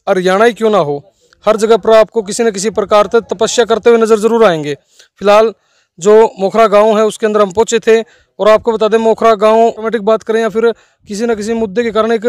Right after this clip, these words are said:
वायरल स्टेटस में पहुंच चुका है। आपको बात करें, मोखरा के एक साध्वी झाड़ा लगाती है, उस कारण से जो सोशल मीडिया में जो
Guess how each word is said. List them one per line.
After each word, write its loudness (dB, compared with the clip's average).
वायरल -2
स्टेटस -8
में -6
पहुंच -8
चुका -8
है। -6
आपको -6
बात -2
करें, -4
मोखरा -2
के -2
एक -8
साध्वी -4
झाड़ा 0
लगाती -4
है, -8
उस -14
कारण -2
से -2
जो -2
सोशल -6
मीडिया -2
में -6
जो -2